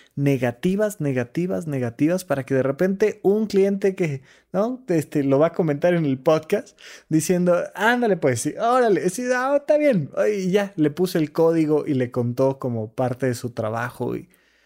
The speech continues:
pero requiere un alto nivel de persistencia. Requiere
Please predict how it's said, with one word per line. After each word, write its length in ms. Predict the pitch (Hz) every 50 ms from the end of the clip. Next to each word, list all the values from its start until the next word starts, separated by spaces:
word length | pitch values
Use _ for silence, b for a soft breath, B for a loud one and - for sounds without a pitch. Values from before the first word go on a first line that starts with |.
| b b b b b b -
pero 340 | 151 143 135 139 139 143 _ _ _ _
requiere 680 | - - 147 143 139 - - 156 160 160 156 160 165 - -
un 260 | - 160 156 151 - -
alto 440 | - 151 151 156 160 160 - 170 170
nivel 460 | 160 143 131 120 117 123 135 143 147
de 100 | 139 139
persistencia. 800 | - - 123 117 - - 113 - - 220 262 277 - - - - B B B B B B
Requiere 720 | - 143 135 127 - - 151 151 156 160 175 185 185 -